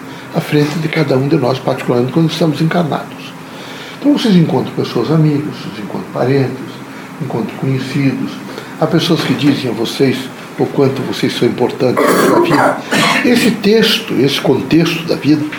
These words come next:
é preciso ser aproveitado. É preciso que vocês todos tenham um discernimento para uma vida inteligente. Esse discernimento da vida inteligente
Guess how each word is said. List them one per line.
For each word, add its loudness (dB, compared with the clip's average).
é 4
preciso 2
ser 2
aproveitado. 2
É 2
preciso 2
que -2
vocês 2
todos 2
tenham 6
um 6
discernimento 4
para -2
uma 0
vida -4
inteligente. -10
Esse 2
discernimento 4
da -2
vida -4
inteligente -2